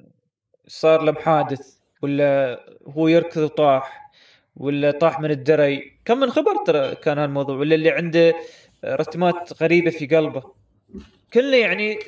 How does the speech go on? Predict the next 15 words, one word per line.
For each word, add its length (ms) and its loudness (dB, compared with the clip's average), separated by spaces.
من 120 -6
الأخبار 420 2
اللي 120 2
هي 180 0
أنقذتهم، 920 -4
اللي 240 -4
هي 380 0
أبل 280 0
واتش، 360 2
يعني، 200 -4
اللي 140 -4
كانوا 260 0
لابسين 280 0
أبل 200 -6
واتش، 320 0